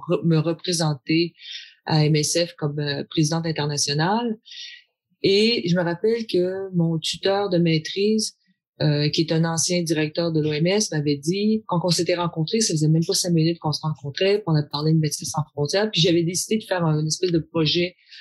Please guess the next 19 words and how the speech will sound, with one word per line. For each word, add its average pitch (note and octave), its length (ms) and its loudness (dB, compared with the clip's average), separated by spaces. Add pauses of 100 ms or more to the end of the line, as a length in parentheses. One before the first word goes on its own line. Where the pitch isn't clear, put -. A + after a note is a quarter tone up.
sur E3+ 300 0
des, D3+ 320 0
sur D#3 260 -2
des, D3 220 -2
des D#3+ 100 0
problématiques, D#3+ 680 -2
euh, - 640 -6
dans D3+ 140 4
l'aide D#3+ 200 2
humanitaire. D#3+ 600 0 (380)
Il F#3 80 2
m'avait F#3 220 2
juste D#3 300 2
dit, A3 200 2
après F3 300 -2
qu'on D#3+ 160 -4
s'est C#3+ 180 -2
parlé, D3+ 400 2
euh, B2+ 180 -6